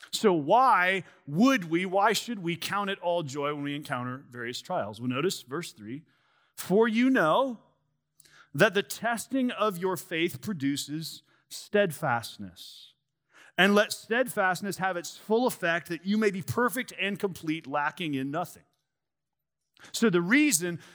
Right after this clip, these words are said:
you should count it all joy when you encounter trials of various kinds is because God is doing something in you. God is out to change you,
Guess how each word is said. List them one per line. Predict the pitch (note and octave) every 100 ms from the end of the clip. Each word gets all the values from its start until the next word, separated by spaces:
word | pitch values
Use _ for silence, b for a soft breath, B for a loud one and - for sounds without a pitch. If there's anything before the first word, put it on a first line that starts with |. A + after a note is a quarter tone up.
| B
you | A#3+
should | - G3
count | - G3+ A#3+
it | B3+
all | A#3+ G#3+
joy | E3+ F3 F3+
when | F3+ A3
you | A#3 A#3
encounter | F#3 G3+ G3 G3+
trials | - F3+ F#3+ E3+
of | D3+
various | D3+ F3+ F#3
kinds | - C#3 D#3+ D#3+ -
is | A3 F3
because | F#3 - C#4 A3+ E3 G3 - B B B -
God | D3 E3+ G#3
is | D#3+
doing | C#3+ A#3 G3
something | F#3+ D3 D#3+
in | D3+ C#3
you. | B2 F2 _ _ _ _ _ _ _ _ _ _ _ _ _ _ _ -
God | A#2 G#3 B3
is | G#3+
out | G#3+ A3+
to | G#3
change | - G#3+ G#3 G#3 C#3+
you, | D#3 B3+ C#4 D#3+ E3 B3+